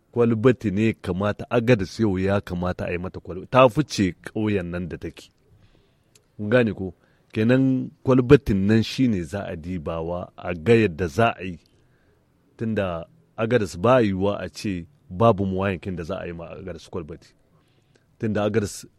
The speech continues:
ba abin da bata ba Nijar ba ko? Kenan vraiment ya kamata a ce yau al'umma Agadez ya kamata a yi mata kwalbati.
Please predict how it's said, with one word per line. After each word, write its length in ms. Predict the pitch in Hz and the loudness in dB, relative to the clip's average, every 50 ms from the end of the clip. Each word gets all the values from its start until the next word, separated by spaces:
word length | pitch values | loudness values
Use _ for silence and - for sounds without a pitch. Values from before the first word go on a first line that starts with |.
| - | -16
ba 200 | 113 107 117 117 104 | -6 -2 -2 -2 -2
abin 180 | 98 113 127 131 | -2 -4 -2 -2
da 60 | 113 | 0
bata 200 | 95 101 - 101 | -2 -2 -6 -6
ba 140 | 87 95 90 | -8 -6 -8
Nijar 300 | 82 82 76 87 90 85 | -8 -10 -10 -10 -10 -8
ba 100 | 80 98 | -10 -6
ko? 220 | 98 165 170 107 - _ _ _ _ _ _ _ _ _ _ _ _ _ _ | -4 -4 -4 -4 -6 _ _ _ _ _ _ _ _ _ _ _ _ _ _
Kenan 640 | - 104 98 101 113 120 123 127 131 131 127 107 90 | -6 -4 -2 0 0 2 2 0 -2 -4 -8 -8 -6
vraiment 340 | 90 101 113 120 143 147 131 | 0 0 2 2 4 4 4
ya 120 | 123 123 | 4 4
kamata 420 | 117 - 107 107 107 104 - 107 92 | 2 0 -4 -2 -2 -2 -4 -6 -8
a 80 | 90 87 | -8 -10
ce 200 | - - - 120 104 95 | -8 -4 -2 0 2 2
yau 280 | 104 120 120 98 82 - _ _ _ _ _ _ _ _ _ _ | 2 2 2 0 -4 -10 _ _ _ _ _ _ _ _ _ _
al'umma 540 | 110 104 104 - - 135 127 117 110 104 - | -10 -10 -8 -2 -2 -2 0 0 -2 -2 -4
Agadez 360 | 107 107 110 101 101 - - | -6 -4 -4 -4 -6 -4 -4
ya 80 | 110 98 | -6 -6
kamata 340 | - 92 92 90 87 - 95 | -4 -6 -8 -8 -8 -8 -8
a 60 | 95 | -8
yi 80 | 92 90 | -8 -8
mata 200 | 92 92 - 92 | -8 -10 -12 -12
kwalbati. 600 | - - 90 90 82 95 80 - _ 90 82 | -10 -8 -8 -8 -8 -10 -12 -12 _ -18 -18